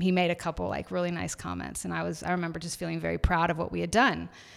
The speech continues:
And, uh, that was the pop-ups. And so that was a big art show with fashion and, you know, music and all sorts of things. And that's kind of where it all started.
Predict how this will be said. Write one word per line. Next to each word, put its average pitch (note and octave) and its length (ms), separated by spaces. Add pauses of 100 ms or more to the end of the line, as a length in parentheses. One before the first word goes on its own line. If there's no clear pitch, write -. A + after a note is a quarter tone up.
(280)
And, F3 360
uh, F3+ 240
that F3+ 200
was F3+ 260
the E3+ 120
pop-ups. - 680
And E3+ 200
so D#3+ 240
that D#3+ 140
was D#3+ 140
a E3+ 40
big E3+ 200
art E3 220
show D#3+ 420
with D#3+ 140
fashion D#3 760
and, D#3 280
you D#3+ 80
know, C#3+ 260 (160)
music D#3+ 600
and D3 120
all D3 160
sorts - 300
of D#3 80
things. - 400
And B2+ 80
that's - 160
kind C3+ 220
of B2+ 80
where C3 140
it - 80
all C3 120
started. - 440